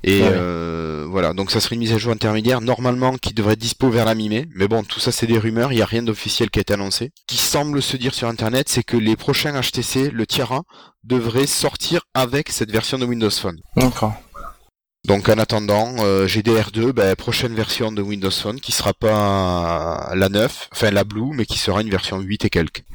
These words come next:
Speaker 2: D'accord. Fin mi-mai, ça semble un peu, un peu proche, hein. Enfin, s'ils en ont, enfin, ils en ont pas du tout parlé, ça me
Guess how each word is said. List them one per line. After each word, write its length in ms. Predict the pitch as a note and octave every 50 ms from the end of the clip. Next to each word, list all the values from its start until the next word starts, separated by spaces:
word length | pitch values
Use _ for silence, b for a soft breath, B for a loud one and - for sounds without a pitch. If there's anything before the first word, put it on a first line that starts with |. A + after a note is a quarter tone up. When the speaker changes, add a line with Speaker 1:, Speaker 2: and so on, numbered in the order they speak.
| B B B B B B B -
Speaker 2:
D'accord. 300 | - - - G2 F2 - - - - - - - - - - - - - - - _ B B B B B B B B - - -
Fin 140 | - B2 A#2+
mi-mai, 260 | B2 B2+ B2+ C#3 D3
ça 140 | - - A#2+
semble 240 | - - A2+ A2 A2
un 80 | G#2+
peu, 280 | G#2+ - A2 A2 G#2+ G#2
un 80 | G2+
peu 120 | G2 - A2
proche, 340 | - - F#2+ A#2+ - - -
hein. 140 | - G#2 - -
Enfin, 320 | - A2 G#2+ G#2+ G#2+ G#2+ G#2+
s'ils 300 | - - B2+ A#2+ A2+ A2+
en 40 | A2
ont, 120 | A2 A2 - - -
enfin, 160 | - - G#2+
ils 100 | G#2 G#2
en 80 | G#2+ G#2+
ont 80 | G#2+ A2
pas 140 | - A#2+
du 100 | A#2+ A#2
tout 140 | A2 - A#2
parlé, 340 | G#2+ - G#2 G2+ G#2+ A#2 B2
ça 160 | - - -
me 300 | G2+ G2 G2+ G2 G2 G2